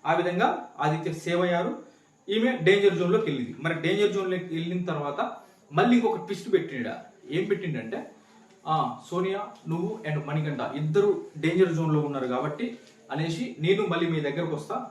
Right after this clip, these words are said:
అనేసి వాళ్ళిద్దరిని "యాక్షన్ రూమ్ లోనే ఉండండి" అని చెప్పేసి మళ్ళీ, ఆ, Bigg Boss హౌస్ లోకి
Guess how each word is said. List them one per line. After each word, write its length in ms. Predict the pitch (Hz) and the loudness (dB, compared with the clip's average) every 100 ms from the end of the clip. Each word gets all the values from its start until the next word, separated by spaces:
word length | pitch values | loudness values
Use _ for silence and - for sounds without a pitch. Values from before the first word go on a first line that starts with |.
| - | -6
అనేసి 300 | 143 151 185 | -2 -2 -2
వాళ్ళిద్దరిని 520 | 147 135 123 139 127 | -2 -2 -2 -4 -2
"యాక్షన్ 300 | 127 135 165 | -4 -4 -2
రూమ్ 160 | 151 147 | -2 -2
లోనే 160 | 143 131 | -2 -4
ఉండండి" 300 | 135 135 123 | -4 -4 -4
అని 80 | |
చెప్పేసి 500 | 117 139 165 160 247 - - - - | -6 -6 -4 -2 -4 -8 -18 -20 -6
మళ్ళీ, 320 | 160 226 - - 143 | -2 -2 -4 -6 0
ఆ, 260 | 131 131 | 2 2
Bigg 120 | 147 | 0
Boss 140 | 147 156 | 0 0
హౌస్ 300 | 147 139 135 | 2 0 0
లోకి 340 | 127 226 233 | -2 -4 -8